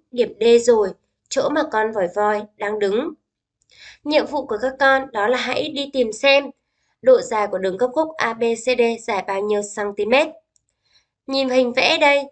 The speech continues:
các con có thể dễ thấy rằng bán kính của mỗi hình tròn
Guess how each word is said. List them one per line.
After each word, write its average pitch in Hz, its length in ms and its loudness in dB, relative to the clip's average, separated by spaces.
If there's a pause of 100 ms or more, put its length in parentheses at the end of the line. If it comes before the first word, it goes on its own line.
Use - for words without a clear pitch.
(200)
các 269 160 -8
con 233 260 2
có 208 100 -2
thể 240 200 0
dễ - 300 -2
thấy 226 140 2
rằng 233 280 2 (440)
bán 220 260 2
kính 226 240 0
của 277 120 4
mỗi 226 180 0
hình 269 260 0
tròn 214 280 2